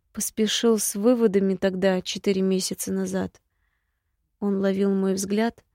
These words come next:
но я упорно отводила глаза. Ардашев поднялся и шагнул ко мне, поднял подбородок двумя пальцами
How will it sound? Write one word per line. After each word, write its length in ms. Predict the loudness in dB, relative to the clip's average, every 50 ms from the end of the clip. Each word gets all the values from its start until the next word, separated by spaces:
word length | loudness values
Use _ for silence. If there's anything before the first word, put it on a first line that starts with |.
| _ _ _ _ _ _ _ _ _
но 100 | -4 -4
я 200 | -2 0 0 0
упорно 460 | 0 -2 -2 0 0 0 2 0 -2 -2
отводила 500 | -2 -2 -2 -2 0 0 0 2 0 0
глаза. 500 | 0 0 0 0 0 -2 -4 -4 -6 -8 _ _ _ _ _ _ _ _ _ _ _ _ _ _ _ _ _ _ _ _ _ _ _
Ардашев 680 | -4 -2 -2 0 2 2 2 2 0 -4 -6 -8 -12 -6
поднялся 640 | -4 -2 -2 0 0 2 2 2 0 0 -2 -2
и 40 | -2
шагнул 440 | -2 -2 -2 -2 0 0 0 0 -2
ко 160 | -2 -2 -2
мне, 320 | -2 -2 -2 -4 -4 -6 -10 _ _ _ _ _ _ _ _ _ _ _
поднял 400 | 2 4 4 4 4 2 2 2
подбородок 680 | 2 0 -2 2 4 4 6 6 4 2 2 0 -2 -2
двумя 320 | -2 0 2 2 2 0
пальцами 600 | 0 2 2 0 2 0 -2 -2 -2 -2 -2 -4